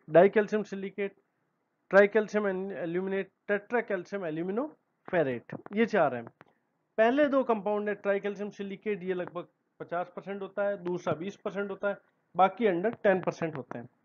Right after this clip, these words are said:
तो ट्राइकैल्शियम silicate early strength के लिए responsible होता है, मतलब प्रारंभ के सात दिनों की, हम क्या cement में अट्ठाईस दिन तक, हम ये मानते हैं अट्ठाईस दिन तक वो strength गेन कर रही है।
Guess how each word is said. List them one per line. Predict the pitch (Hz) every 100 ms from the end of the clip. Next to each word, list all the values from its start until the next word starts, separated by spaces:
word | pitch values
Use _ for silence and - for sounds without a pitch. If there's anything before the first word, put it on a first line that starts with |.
| - _ _ -
तो |
ट्राइकैल्शियम | 196 233 240 247 226 240
silicate | - 220 214 233 226
early | 165 190 226
strength | - 226 220
के | -
लिए | 220 226
responsible | 208 - 214 214 220
होता | 208 220
है, |
मतलब | 208 208 202 - - _ _ _
प्रारंभ | 175 180 202 214
के | 214 220
सात | - 196 214 190
दिनों | 202 202
की, | 196 214 - _ _ _ _
हम | 180 254
क्या | 254 254
cement | 247 - 196 190 196
में | 202 220
अट्ठाईस | 202 - 240 262
दिन | 220 214
तक, | 208
हम | 180
ये | 185
मानते | 180 175 196
हैं | 214
अट्ठाईस | 220 240
दिन | 233 190
तक | 202 196
वो | 185
strength | - 190 180
गेन | - 160 180
कर | 170 147
रही | 131
है। | 123